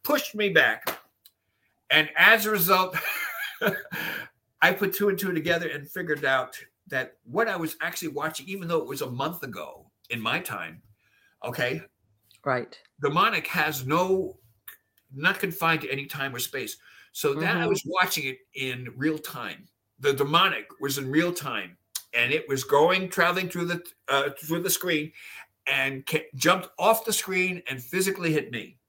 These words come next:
Speaker 2: Right.
Speaker 1: That,
Speaker 2: No, no, it wanted
Speaker 1: that
Speaker 2: you
Speaker 1: was
Speaker 2: out of the picture.
Speaker 1: eye-opening, eye-opening there, because the, you know, time and space thing, it definitely applies, even though everything was supplied to me a month before, or rather a month after the
Speaker 2: Let me
Speaker 1: assessment.
Speaker 2: ask you, isn't this your, a good tip off that,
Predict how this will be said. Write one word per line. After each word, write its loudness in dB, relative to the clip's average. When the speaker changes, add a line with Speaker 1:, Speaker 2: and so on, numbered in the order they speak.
Speaker 2:
Right. 8
Speaker 1:
That, 12
Speaker 2:
No, 12
no, 8
it 6
wanted 10
Speaker 1:
that 4
Speaker 2:
you 6
Speaker 1:
was 12
Speaker 2:
out 12
of 8
the 4
picture. 0
Speaker 1:
eye-opening, 0
eye-opening 6
there, 0
because -6
the, -4
you -6
know, -2
time 4
and -2
space 4
thing, -2
it 0
definitely 6
applies, -2
even -8
though 2
everything 4
was 4
supplied 2
to -6
me 0
a 2
month -4
before, 2
or 2
rather 4
a -2
month 0
after 2
the -6
Speaker 2:
Let -
me -6
Speaker 1:
assessment. 2
Speaker 2:
ask 4
you, 6
isn't 0
this 4
your, 10
a 10
good 8
tip 6
off 12
that, 6